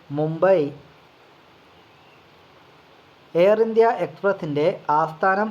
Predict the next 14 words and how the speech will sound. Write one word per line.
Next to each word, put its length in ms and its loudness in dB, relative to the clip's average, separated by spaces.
സ്ഥിതി 360 -6
ചെയ്യുന്നത് 480 -2
കൊച്ചിയിലാണ്. 760 0
ബോംബെയിൽ 520 6
നിന്ന് 240 -2
കറാച്ചി 520 0
വരെ 240 2
ജെ 100 2
ആർ 160 2
ഡി 100 4
ടാറ്റ 300 0
വിമാനം 420 -2
സർവീസ് 440 -2
നടത്തിയ 320 -2